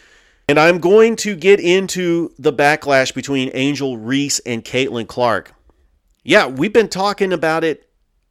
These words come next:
here on the show yesterday, and even though it frees up ten minutes of my time, that's what everybody's talking about in sports talk radio. It's the beef between Angel Reese and Caitlin Clark,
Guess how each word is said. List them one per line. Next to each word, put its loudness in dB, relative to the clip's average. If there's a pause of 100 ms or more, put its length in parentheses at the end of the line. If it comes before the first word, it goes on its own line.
(160)
here 4
on 6
the 0
show 2
yesterday, 0 (560)
and 2 (680)
even 0
though 4
it 0
frees -4
up 0
ten -4
minutes -2
of -10
my -8
time, -6 (640)
that's 0
what 2
everybody's 2
talking -2
about -2
in -6
sports -6
talk 0
radio. -4 (680)
It's 4
the -2
beef -4
between 0
Angel 0
Reese -4
and -6
Caitlin -4
Clark, -2